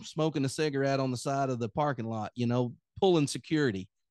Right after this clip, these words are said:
or, or they're sitting, <laughs> they're sitting by the back door and they're not listening to the sermon. They're playing, you know, some game on their phone. But do you really need a guy stationed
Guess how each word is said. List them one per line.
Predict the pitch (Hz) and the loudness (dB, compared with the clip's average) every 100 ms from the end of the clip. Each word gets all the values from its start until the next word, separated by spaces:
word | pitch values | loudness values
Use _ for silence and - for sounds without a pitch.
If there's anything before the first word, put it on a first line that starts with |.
| _ _ _ | _ _ _
or, | 151 165 - | 2 4 6
or | 175 | 8
they're | 170 165 | 8 6
sitting, | 143 - 202 185 139 | 2 2 2 4 4
<laughs> | 185 120 _ _ | 4 0 _ _
they're | 165 | -4
sitting | - 208 202 170 | 0 0 0 0
by | 175 175 | 0 0
the | 143 | 0
back | 160 165 139 | 0 0 -2
door | 139 165 180 | -2 0 0
and | 156 | 0
they're | 143 | 0
not | 160 196 165 | 0 -2 -2
listening | 143 127 123 | -4 -2 -6
to | 120 | -4
the | 113 | -6
sermon. | - 131 147 165 | -2 0 0 2
They're | 147 | 0
playing, | 147 165 165 165 147 123 _ _ _ 147 | 0 0 0 0 -2 -4 _ _ _ -4
you | |
know, | 151 156 | -2 -2
some | - 151 | -2 -2
game | 135 151 170 160 | 0 0 0 0
on | 139 | 0
their | 131 | -4
phone. | - 190 196 135 | -2 0 2 0
But | 127 156 _ _ _ _ _ _ _ _ _ _ _ _ _ - | 0 -4 _ _ _ _ _ _ _ _ _ _ _ _ _ -14
do | 135 | -4
you | 202 196 | -2 2
really | 151 226 285 | 4 4 2
need | 214 220 | 0 0
a | 160 | -2
guy | 135 143 175 196 156 | 0 -2 -2 -2 -4
stationed | - - 147 196 - 226 208 | -8 -4 0 0 0 0 0